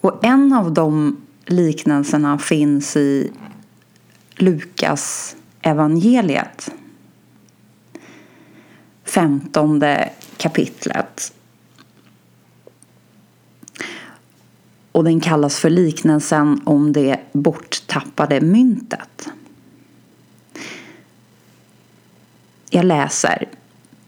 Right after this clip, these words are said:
Eller ta den här bilden. En kvinna har tio värdefulla silvermynt och tappar bort ett.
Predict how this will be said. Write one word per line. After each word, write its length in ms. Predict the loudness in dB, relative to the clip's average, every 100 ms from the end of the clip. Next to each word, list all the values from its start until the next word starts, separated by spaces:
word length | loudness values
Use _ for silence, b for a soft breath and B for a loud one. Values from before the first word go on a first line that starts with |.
| _ _ _ B B B B 0
Eller 260 | 2 2
ta 420 | 0 0 2 2 2
den 280 | 2 2
här 460 | 2 2 2 2 0
bilden. 880 | 0 0 2 -2 -2 -6 -4 -6 -6 -12 -20 _ _ _ _ _ B B B B 0
En 160 | 0 2
kvinna 720 | 2 2 4 4 4 2 0 -2
har 240 | 0 2 0 0
tio 520 | 2 4 2 2 2
värdefulla 840 | 2 2 2 0 0 2 2 2
silvermynt 1400 | -2 0 2 4 2 2 4 4 4 2 -2 -6 -12 -16 -16 _
och 140 | -4 -2
tappar 340 | -2 0 0
bort 520 | 2 2 0 -4 -6
ett. 580 | -4 -4 -10 _ -14 -14